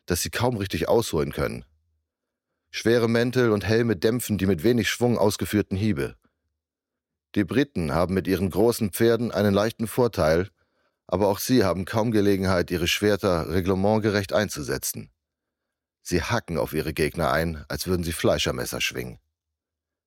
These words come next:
„Sie waren zahlenmäßig so überlegen, dass sie uns überflügelten, und wir waren in ihrer Mitte. Ich hoffe, Gott wird mir vergeben, denn ich fühlte mich eher wie ein Teufel als wie ein Mann.“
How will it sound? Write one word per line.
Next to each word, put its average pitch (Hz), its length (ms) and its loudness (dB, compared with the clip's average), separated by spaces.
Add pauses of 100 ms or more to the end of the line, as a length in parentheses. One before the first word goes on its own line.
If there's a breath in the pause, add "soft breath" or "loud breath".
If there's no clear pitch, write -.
(280)
„Sie 120 140 -2
waren 170 240 -2
zahlenmäßig 170 680 0
so 175 160 6
überlegen, 156 580 2 (140)
dass 127 180 0
sie 156 100 2
uns 139 120 0
überflügelten, 147 800 2 (300 loud breath)
und 98 160 -2
wir 127 140 2
waren 156 300 0
in 147 120 2
ihrer 143 180 2
Mitte. 110 380 -2 (1040)
Ich 120 160 0
hoffe, 151 220 0
Gott 156 240 2
wird 160 120 2
mir 156 140 0
vergeben, 143 540 0 (100)
denn 123 140 2
ich 127 100 -2
fühlte 156 260 0
mich 135 180 0
eher 135 180 2
wie 139 80 4
ein 123 160 0
Teufel 92 600 -2 (180)
als - 280 -2
wie 107 80 4
ein 95 120 0
Mann.“ 90 380 -2